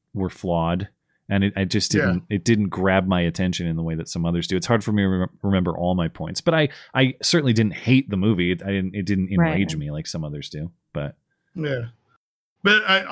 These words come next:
Speaker 2: I've, I have said it before, and I'll say again, I do enjoy watching everyone's reactions to it. It's like, there have been movies that I really like, and you've kind of, you know, you've kind of, I don't wanna say you, you shit on them or anything, 'cause that's probably a bit too
Speaker 3: <laughs>
Speaker 2: harsh.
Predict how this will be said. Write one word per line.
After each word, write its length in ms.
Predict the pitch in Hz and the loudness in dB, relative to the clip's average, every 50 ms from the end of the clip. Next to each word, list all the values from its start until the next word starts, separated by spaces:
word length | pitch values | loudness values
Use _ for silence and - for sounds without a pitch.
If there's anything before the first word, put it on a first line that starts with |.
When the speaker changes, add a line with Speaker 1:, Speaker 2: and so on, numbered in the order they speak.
| 190 | 2
Speaker 2:
I've, 180 | 175 170 - - - | 2 2 0 -2 -2
I 100 | 180 165 | 0 2
have 180 | 160 196 180 170 | 2 2 0 0
said 160 | - 175 160 | 0 0 -2
it 80 | 147 139 | -2 -2
before, 280 | 139 123 156 147 156 | -6 -6 -6 -4 -4
and 80 | 151 147 | -4 -4
I'll 80 | 139 | -4
say 240 | 117 - 160 156 147 | -4 -2 -2 0 0
again, 200 | 139 147 147 143 | -2 -2 -4 -4
I 80 | 156 165 | -2 0
do 160 | 175 254 285 | 0 2 2
enjoy 280 | 262 175 147 170 160 156 | 2 0 2 2 2 2
watching 300 | 151 160 156 - 156 156 | 0 -2 -2 -2 -4 -4
everyone's 260 | 151 147 143 139 131 139 | -4 -4 -4 -6 -6 -4
reactions 480 | 123 127 135 127 - 170 160 151 117 | -4 -2 -4 -4 -4 -4 -6 -4 -2
to 120 | - 160 156 | 0 0 0
it. 60 | 156 | 0
It's 120 | 156 - 175 | 0 0 2
like, 280 | 170 170 170 170 - _ _ _ _ _ _ _ _ _ _ _ _ _ _ _ - | 2 2 2 -2 -4 _ _ _ _ _ _ _ _ _ _ _ _ _ _ _ 0
there 80 | 277 320 | 2 2
have 100 | 381 381 | 2 2
been 220 | 302 233 196 185 | 2 2 2 4
movies 360 | 175 180 196 185 214 190 170 | 4 2 2 2 0 -4 -2
that 100 | 175 160 170 | -2 0 0
I 80 | 185 | 0
really 320 | 190 165 151 165 170 170 160 | 0 0 0 -2 -2 -2 -2
like, 320 | 147 147 147 160 170 - | 0 0 0 0 -2 -4
and 120 | 156 156 156 | -4 -4 -4
you've 140 | 147 139 | -4 -4
kind 200 | - - 156 156 | -4 -4 -2 -2
of, 220 | 151 143 139 165 - | -2 -4 -6 -6 -6
you 80 | 156 | -4
know, 300 | 143 131 127 127 135 143 143 - - | -2 -2 -2 -2 -4 -6 -8 -8 -6
you've 200 | 180 170 170 - | -4 -4 -2 -2
kind 180 | - 196 180 | 0 0 0
of, 240 | 160 151 139 - - _ _ _ _ _ - 247 | 0 -2 -2 -6 -14 _ _ _ _ _ -4 0
I 40 | 294 | 2
don't 100 | 262 202 | 2 4
wanna 160 | 175 151 143 | 4 2 2
say 200 | 123 113 160 156 | 0 0 0 0
you, 180 | 143 139 139 131 - | 0 -2 -2 -4 -4
you 100 | 131 131 | -6 -8
shit 320 | 117 - - - 220 220 202 | -8 -8 -6 -4 -4 -2 0
on 160 | 160 143 135 | 0 -2 -2
them 180 | 127 127 127 | -4 -4 -4
or 120 | 127 123 123 | -4 -4 -4
anything, 380 | 120 127 120 117 151 165 226 180 | -4 -6 -6 -4 -4 -4 -2 -2
'cause 100 | 180 170 | -2 0
that's 200 | 180 170 170 - | 0 0 0 0
probably 240 | - 165 147 143 139 | -2 -2 0 0 0
a 40 | |
bit 140 | 139 - - 392 359 | 0 2 4 2 2
too 60 | - | 4
Speaker 3:
<laughs> 100 | - 339 | 4 2
Speaker 2:
harsh. 360 | - - - 131 156 240 247 | 2 2 2 2 2 2 0